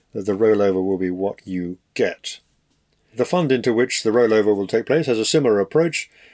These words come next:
but lower ongoing charges and a higher yield. The trust has, uh, suspended its discount control mechanism, but said that it was increasing its dividend for the full year by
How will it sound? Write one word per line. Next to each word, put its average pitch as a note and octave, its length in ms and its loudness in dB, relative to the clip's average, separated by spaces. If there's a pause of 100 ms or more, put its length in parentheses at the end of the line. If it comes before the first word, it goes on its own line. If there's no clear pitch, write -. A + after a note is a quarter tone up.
(120)
but B2+ 140 -2
lower C3+ 300 4
ongoing A2+ 440 0
charges G2+ 520 -2
and G2 160 -6
a F#2 60 -4
higher G2 680 -4 (140)
yield. F#2+ 680 -6 (960)
The G#2+ 80 -8
trust - 320 -2
has, G2+ 260 -2
uh, G2 100 -4
suspended A#2 640 -2
its G#2 300 -6
discount G2+ 640 -4
control G#2+ 720 -2
mechanism, F#2 760 -6 (160)
but G#2 160 -6
said B2+ 220 -2
that F#2 100 -4
it G#2+ 100 -6
was G2 160 -6
increasing G2+ 520 -4
its G2 320 -6
dividend G#2 380 0
for G#2 60 -6
the F2+ 80 -4
full G#2 220 0
year F#2+ 180 2
by F#2 340 -4